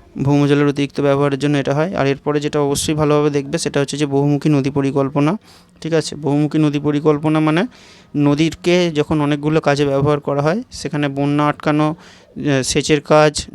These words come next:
জ-, জলবিদ্যুৎ তৈরি, মাছ চাষ, এগুলো ভূমি ক্ষয় রোধ, নৌকা চলাচল, তখনই সেটাকে বহুমুখী নদী পরিকল্পনা বলে। ঠিক আছে, এবার, উম, নদী পরিকল্পনার মধ্যে আমাদের রাজ্যে যেটা আছে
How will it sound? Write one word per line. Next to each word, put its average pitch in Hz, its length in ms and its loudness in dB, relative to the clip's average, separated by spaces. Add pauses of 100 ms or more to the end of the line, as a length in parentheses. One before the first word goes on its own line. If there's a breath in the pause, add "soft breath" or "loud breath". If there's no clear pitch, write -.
জ-, 139 260 0
জলবিদ্যুৎ 143 580 -4
তৈরি, 151 360 2 (380 loud breath)
মাছ 139 220 0 (120)
চাষ, 143 260 2 (260)
এগুলো 143 280 0
ভূমি 147 320 0 (180)
ক্ষয় 147 260 6
রোধ, 143 220 4 (320)
নৌকা 143 300 0
চলাচল, 143 360 -2 (360 loud breath)
তখনই 147 320 0
সেটাকে 147 240 -2 (120)
বহুমুখী 143 400 2
নদী 131 220 0
পরিকল্পনা 135 480 0 (100)
বলে। 117 180 -2 (160)
ঠিক 156 100 -6
আছে, 160 180 0 (100)
এবার, 147 160 0
উম, 135 520 -2
নদী 139 220 0
পরিকল্পনার 147 580 0
মধ্যে 147 220 -2
আমাদের 143 380 2
রাজ্যে 139 280 0
যেটা 139 240 0
আছে 170 140 -4